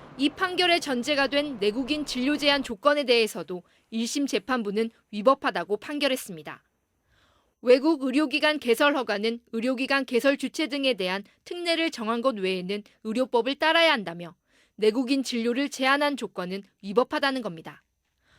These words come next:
판결이 확정되면 녹지 측은 제주도를 상대로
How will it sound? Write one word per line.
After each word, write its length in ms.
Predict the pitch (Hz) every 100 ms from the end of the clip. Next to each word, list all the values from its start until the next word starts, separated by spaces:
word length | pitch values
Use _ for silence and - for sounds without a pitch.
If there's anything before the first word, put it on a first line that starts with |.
| _ _ _
판결이 460 | 349 349 339 339
확정되면 800 | 339 330 320 302 233 214 226 233
녹지 280 | - 196 262
측은 340 | - 220 220 226 _
제주도를 480 | - 240 240 277 294
상대로 540 | 285 262 233 233 254